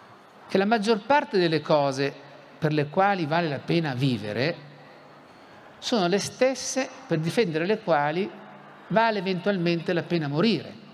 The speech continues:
Ora, i nostri nonni questo l'avevano ben chiaro, pur avendo ricevuto un'educazione che tendeva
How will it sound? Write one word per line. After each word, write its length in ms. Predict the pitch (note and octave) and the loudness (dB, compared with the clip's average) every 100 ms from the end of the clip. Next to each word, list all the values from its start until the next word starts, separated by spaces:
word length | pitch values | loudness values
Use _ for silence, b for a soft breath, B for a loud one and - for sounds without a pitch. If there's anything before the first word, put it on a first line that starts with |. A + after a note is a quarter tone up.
| - - - - - - - - - - - | -20 -20 -20 -20 -20 -20 -20 -20 -20 -16 -2
Ora, 160 | G3 E3+ | 2 2
i 60 | E3+ | 2
nostri 380 | F3+ - G3+ | -2 -2 -2
nonni 360 | F#3 D#3 D#3+ E3+ | 2 2 0 0
questo 300 | E3+ D3 D#3 | 0 -2 0
l'avevano 340 | D3 D#3 D#3 | 0 0 0
ben 220 | C3+ C#3+ C#3 | 0 -2 0
chiaro, 540 | G3+ C#3 B2+ A#2 A2+ - - | 0 0 0 -8 -10 -14 -4
pur 180 | D#3+ | -2
avendo 260 | D3 E3 D3+ | 0 0 -2
ricevuto 440 | C#3+ - D#3 E3+ | -4 -4 -2 -2
un'educazione 680 | D3 C3+ C#3 C3+ - D#3+ D3 | -2 -2 -2 -4 -4 -4 -4
che 140 | C#3+ | -6
tendeva 520 | - C3+ C3+ D3 C#3+ | -4 -4 0 0 -2